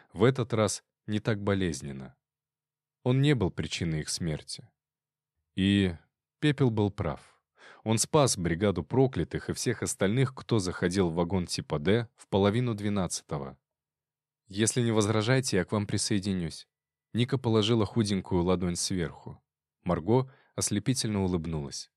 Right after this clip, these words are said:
«Тогда и я тоже». Они сидели за столом вчетвером, с вытянутыми руками и молчали, пока Пепел наконец не произнес:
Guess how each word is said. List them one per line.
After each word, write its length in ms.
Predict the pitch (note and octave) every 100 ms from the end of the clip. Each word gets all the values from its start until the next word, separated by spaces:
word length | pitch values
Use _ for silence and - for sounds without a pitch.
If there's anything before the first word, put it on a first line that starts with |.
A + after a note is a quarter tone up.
| _ _ _ _ _
«Тогда 400 | - F#2+ F#2+ C3
и 120 | F3+ E3
я 120 | D#3+
тоже». 480 | - D3 C#3 C3 A2+ _ _ _ _ _ _ _ _ _
Они 240 | F#2+ G#2 D3
сидели 400 | - B2+ D3+ C3
за 180 | G#2+
столом 540 | G#2+ - G#2+ A2 C#3 F#2
вчетвером, 800 | - - - - F2 A#2+ A#2 F2 _ _
с 120 | -
вытянутыми 640 | A2+ C3+ C3+ A2 - G2+
руками 480 | F#2+ F#2 - C#3+ C3
и 180 | - A2
молчали, 680 | A2 G#2+ G2+ - A#2 G2+ D2
пока 320 | - - E2
Пепел 480 | - B2+ C3 A2+ G2 _ _
наконец 480 | G2 F#2 A#2+ C#3 -
не 80 | A2+
произнес: 800 | - G2+ F#2 E2+ D#2+ C2 -